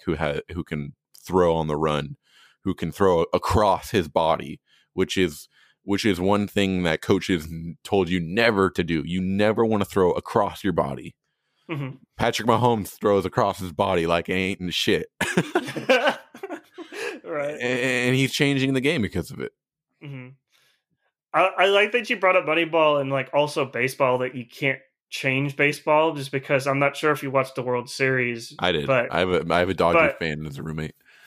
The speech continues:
Speaker 2: Yeah, oh, yeah, I think, I think you mentioned that in a text. But, um, I, I didn't watch anything in the World Series. I d-, didn't watch hardly any baseball this year, just because I find the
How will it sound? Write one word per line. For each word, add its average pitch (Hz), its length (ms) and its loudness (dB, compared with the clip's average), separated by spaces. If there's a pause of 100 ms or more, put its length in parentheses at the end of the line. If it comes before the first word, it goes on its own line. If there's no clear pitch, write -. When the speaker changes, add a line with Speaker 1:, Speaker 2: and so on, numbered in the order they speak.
(720)
Speaker 2:
Yeah, 165 120 -2 (120)
oh, 143 100 4
yeah, 139 320 2
I 139 80 -2
think, 139 260 -6 (120)
I 131 60 -6
think 214 240 -10 (100)
you 127 160 -14
mentioned 127 280 -8
that 123 140 -6
in 123 80 -12
a 110 60 -18
text. - 380 -12 (460)
But, 135 320 0
um, 123 480 -4 (640)
I, 185 200 2
I 220 140 2
didn't 262 200 0
watch 156 360 2
anything 151 420 -2
in 156 60 -4
the 151 60 -4
World 151 200 -4
Series. 156 280 0
I 151 160 -2
d-, - 200 -10
didn't 147 340 -6
watch 127 340 -4 (200)
hardly 156 420 2
any 139 140 2
baseball 135 440 0
this 147 200 -4
year, 160 240 -2
just 143 240 -10
because 131 560 -2 (420)
I 139 140 2
find 160 680 0 (460)
the 143 200 -4